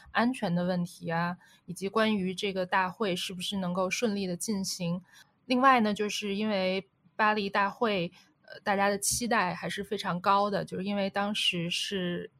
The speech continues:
期待着巴黎大会需要达成一个很有雄心、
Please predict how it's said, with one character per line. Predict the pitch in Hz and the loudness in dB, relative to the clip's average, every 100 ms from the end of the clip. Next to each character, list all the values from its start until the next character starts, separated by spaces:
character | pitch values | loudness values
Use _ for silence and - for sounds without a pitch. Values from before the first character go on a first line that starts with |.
| _ - | _ -8
期 | - | -6
待 | 202 214 185 | 0 2 2
着 | 185 160 | 0 -2
巴 | - 202 | 2 2
黎 | 202 | 4
大 | 196 190 | 2 2
会 | 202 | 0
需 | 180 | 0
要 | 208 180 | 0 0
达 | 165 180 | 0 -2
成 | - 196 180 | -2 -2 0
一 | 175 | -2
个 | 180 180 175 - - | -2 -2 -4 -12 -20
很 | - 180 | -4 0
有 | 196 170 | 2 0
雄 | 175 165 | 0 -2
心、 | - 220 208 | -2 0 0